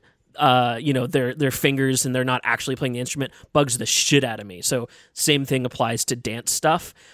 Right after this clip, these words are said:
And then if you told me that they're gonna turn it into a slow burn horror movie, listen, the fact that there's a three and a half hour cut of Midsommar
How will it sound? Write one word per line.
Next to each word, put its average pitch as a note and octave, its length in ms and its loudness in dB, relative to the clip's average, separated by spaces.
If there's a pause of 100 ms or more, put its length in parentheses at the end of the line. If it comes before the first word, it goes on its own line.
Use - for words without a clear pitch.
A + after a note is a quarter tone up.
(240)
And C3 220 -2
then G3+ 240 4
if - 120 -4
you D3+ 60 -4
told C3 240 2
me B2 140 0
that B2 180 -4
they're C#3+ 140 0
gonna C3+ 160 -2
turn D3 240 -2
it D3 100 0
into C3 240 -2
a A#2+ 60 0
slow C3+ 480 4
burn C#3+ 300 2
horror C3+ 420 2
movie, F#3+ 420 2 (800)
listen, B2 480 0 (420)
the C3+ 140 2
fact E3 340 2
that F#3 120 -2
there's E3 200 2
a C#3+ 60 2
three C#3 280 -2
and C#3 60 2
a C3 40 -2
half C#3 200 -2
hour C3 240 4
cut C#3 300 0
of C3 100 -4
Midsommar C3+ 720 0